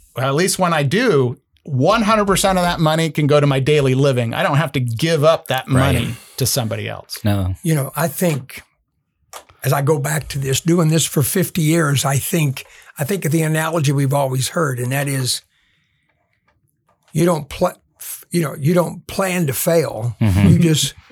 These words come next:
Speaker 3: fail to plan.
Speaker 2: Mm-hmm.
Speaker 3: And that story has never, never changed. It's never changed. You've got to pay yourself first.
Speaker 2: Right.
Speaker 3: Pay yourself first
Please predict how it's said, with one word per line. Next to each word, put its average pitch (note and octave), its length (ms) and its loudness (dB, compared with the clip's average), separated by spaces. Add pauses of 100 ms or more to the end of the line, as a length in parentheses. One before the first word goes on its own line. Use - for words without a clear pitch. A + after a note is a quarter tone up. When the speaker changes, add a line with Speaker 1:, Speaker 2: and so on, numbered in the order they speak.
(220)
Speaker 3:
fail F#3+ 320 -2
to D3+ 80 2
plan. G#3 480 -4 (120)
Speaker 2:
Mm-hmm. G2 260 2 (100)
Speaker 3:
And E3 120 4
that D#3+ 140 -2
story G3+ 540 0
has E3+ 260 0
never, E3 260 2
never D#3 220 0
changed. G3+ 500 -6 (300)
It's - 220 -4
never C#3 280 0
changed. D#3+ 420 -6 (280)
You've E3+ 220 2
got E3 280 0
to D#3+ 80 -2
pay E3+ 300 -2
yourself D3 600 -2
first. - 480 -10 (300)
Speaker 2:
Right. G2+ 300 2 (500)
Speaker 3:
Pay E3+ 140 0
yourself D#3+ 480 0
first - 380 -12